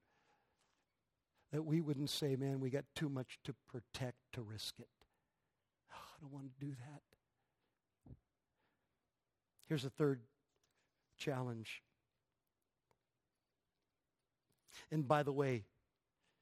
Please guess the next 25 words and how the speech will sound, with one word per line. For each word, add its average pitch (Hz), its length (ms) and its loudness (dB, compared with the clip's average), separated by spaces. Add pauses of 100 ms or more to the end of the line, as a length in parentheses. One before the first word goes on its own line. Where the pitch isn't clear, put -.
(340)
Judas 151 500 2
is 127 100 -6
kind 151 180 2
of 123 80 2
a 120 40 0
picture - 460 -6
of 101 140 -12
that 110 220 -6 (440)
maintenance 131 640 -2
mentality. 113 720 -4 (2500)
Who 180 100 0
was 151 140 2
Judas 143 380 -2
looking 113 280 -6
at? 92 200 -10 (360)
Judas 151 260 -2
was 113 100 -12
looking 123 200 -2
at 117 160 -6
Judas. 107 380 -6 (1700)
Jesus 156 200 0
was 120 80 -6
looking 123 180 0
at 123 120 -2
self. 113 340 -4